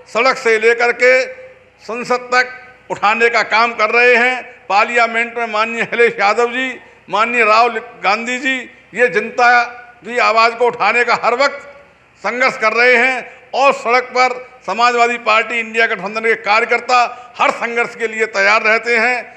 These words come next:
चाहे वो छोटा किसान का मामला हो, मजदूर का मामला हो,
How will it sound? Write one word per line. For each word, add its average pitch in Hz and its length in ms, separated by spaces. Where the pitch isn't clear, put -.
चाहे 220 240
वो 247 120
छोटा 226 420
किसान 214 420
का 226 160
मामला 240 380
हो, 240 540
मजदूर 214 440
का 233 100
मामला 233 420
हो, 240 520